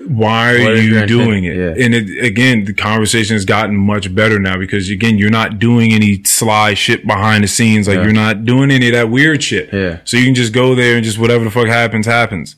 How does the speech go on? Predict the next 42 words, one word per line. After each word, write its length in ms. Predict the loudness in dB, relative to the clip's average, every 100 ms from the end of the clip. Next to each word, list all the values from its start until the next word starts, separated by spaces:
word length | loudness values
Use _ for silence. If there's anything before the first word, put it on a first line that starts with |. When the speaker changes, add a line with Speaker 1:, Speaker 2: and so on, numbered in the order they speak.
| -10
Speaker 2:
Yeah. 200 | -8 -8 -12 _
You 320 | -8 -4 -4
don't 260 | -2 -2 -2
care. 180 | -2 -2
I'm 160 | -4 -6
just 340 | -12 -14 -6
Speaker 1:
I, 60 | -2
yeah, 320 | 2 2 2
literally 420 | 2 0 2 2
don't 200 | 2 0
care. 160 | 0 0
Like, 140 | 0 0
if 100 | 0
this 180 | 0
ends 280 | 2 0 2
up 320 | 2 2 0
weird 440 | -8 -2 -2 -2 -6
for 100 | -2
you 280 | 0 2 2
or 140 | 2 0 0
we 120 | 0 2
just 180 | 0 0
stop 260 | 0 -2
talking 440 | 0 0 0 2 0
at 80 | 0
some 160 | 0
point 140 | 2 0
in 60 |
time, 220 | 2 2
then 120 | 2 2
that's 180 | 0
just, 320 | 0 -4 -4 -12 _
Speaker 2:
Oh. 260 | -4 -4 -2
Speaker 1:
that's 180 | -2 0
just 160 | 0 0
the 40 |
way 120 | 0
Speaker 2:
Yeah. 60 | 0
Speaker 1:
that 100 | 0
that 180 | 0 0
ended. 380 | 0 -2 -6 _ _
Speaker 2:
Yeah. 180 | -8 -8